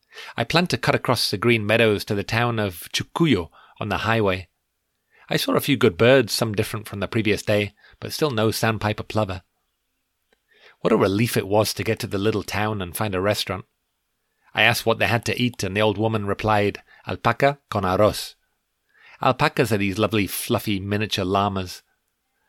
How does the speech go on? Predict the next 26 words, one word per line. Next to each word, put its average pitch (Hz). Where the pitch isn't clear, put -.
I 101
was 101
too 110
hungry 101
to 98
be 90
sentimental, 98
though. 92
I 127
had 135
a 123
nice 117
sweet 113
fizzy 107
drink 104
too, 110
and 92
was 98
all 104
set -
for 98
another 92
bout 95
of 85
high-altitude 95
hiking. 92